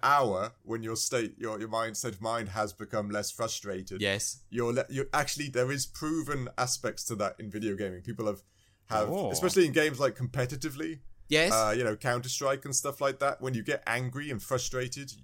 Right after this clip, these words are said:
Speaker 1: your ability to play the game actually does decrease. You get diminished,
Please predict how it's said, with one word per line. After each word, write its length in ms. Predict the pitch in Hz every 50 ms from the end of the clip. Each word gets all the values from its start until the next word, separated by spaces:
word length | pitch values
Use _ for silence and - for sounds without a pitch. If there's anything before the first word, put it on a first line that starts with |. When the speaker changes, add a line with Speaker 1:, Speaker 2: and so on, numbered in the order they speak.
| - _
Speaker 1:
your 220 | - 110 127 139 147
ability 440 | 139 - 139 131 139 143 135 - 107
to 100 | 107 107
play 180 | - 123 117 113
the 80 | 101
game 280 | 107 95 117 120 113 95
actually 300 | 98 101 - 104 95 95 -
does 300 | 107 98 - - - - - -
decrease. 600 | - 104 90 - - 123 104 95 - - - -
You 100 | - 101 -
get 240 | - 110 104 - -
diminished, 500 | - 104 98 101 98 82 - - - -